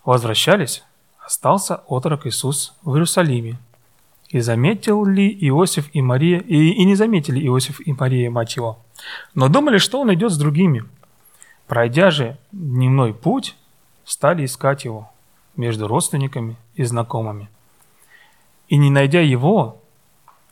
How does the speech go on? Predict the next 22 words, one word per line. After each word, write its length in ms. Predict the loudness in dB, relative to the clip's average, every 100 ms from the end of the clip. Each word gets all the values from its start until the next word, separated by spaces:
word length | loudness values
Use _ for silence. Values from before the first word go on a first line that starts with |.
| _
возвратились 680 | -4 -2 -2 0 0 -2 -4
в 80 |
Иерусалим, 560 | -6 -4 -6 -2 -2 -2 -6 _
ища 300 | -8 -2 0
его. 360 | 0 -2 -8 -14 _ _ _ _ _ _ _ _
Через 340 | -4 -2 -4
три 260 | -2 0 0
дня 540 | 0 2 2 0 -10 _ _ _ _ _ _ _ _
нашли 340 | -8 -4 0 2
его 220 | 2 0
в 60 |
храме, 340 | 2 2 2 0
сидящего 600 | -8 -2 0 0 -4 -6
посреди 520 | -6 -4 -2 -2 -4 _
учителей, 640 | -8 -8 -6 -4 0 -2 -4 _ _ _
спрашивающих 1120 | -16 -12 -2 0 0 -2 -2 -2 -2 -6 -10 -20 _ _ _ _ _ _ _ _ _ _ _
их, 340 | -4 -2 -2 -12 _ -20
спрашивающего 880 | -2 -2 0 -2 -4 -2 -2 -2 -2
их 380 | -2 -4 -4 -16 _ _
и 260 | 2 4 4
спрашивающих 1000 | 0 0 0 0 -2 0 0 0 -2 -2
их. 320 | -4 -4 -8